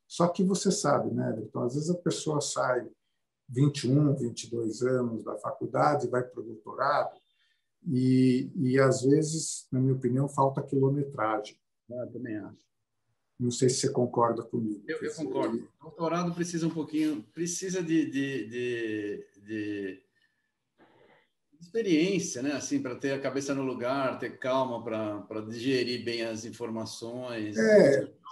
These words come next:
Speaker 2: Você tem muita energia e pouca paciência, eu acho, né?
Speaker 1: Não, porque às vezes eu acho também que depende do momento do país, né? Quer dizer, a pessoa sai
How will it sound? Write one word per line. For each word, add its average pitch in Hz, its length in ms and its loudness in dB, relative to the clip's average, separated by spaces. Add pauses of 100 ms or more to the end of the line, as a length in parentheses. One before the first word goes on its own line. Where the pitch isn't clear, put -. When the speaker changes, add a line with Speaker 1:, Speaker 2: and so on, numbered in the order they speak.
Speaker 2:
Você 170 240 -6
tem 165 120 0
muita 160 220 0
energia 151 680 4
e 151 240 2
pouca 143 300 -6
paciência, 117 640 -6
eu 98 100 -6
acho, - 380 -12
né? 113 160 -6
Speaker 1:
Não, 202 220 6
porque 185 260 2
às 190 160 8
vezes 208 200 4
eu 151 180 8
acho 175 420 2
também 143 340 0
que - 120 -14
depende 156 420 0
do 156 120 -2
momento 143 460 2
do - 100 -18
país, 123 580 0
né? 113 160 -14
Quer 117 140 -20
dizer, - 260 -14
a - 60 -12
pessoa - 360 -6
sai - 580 -2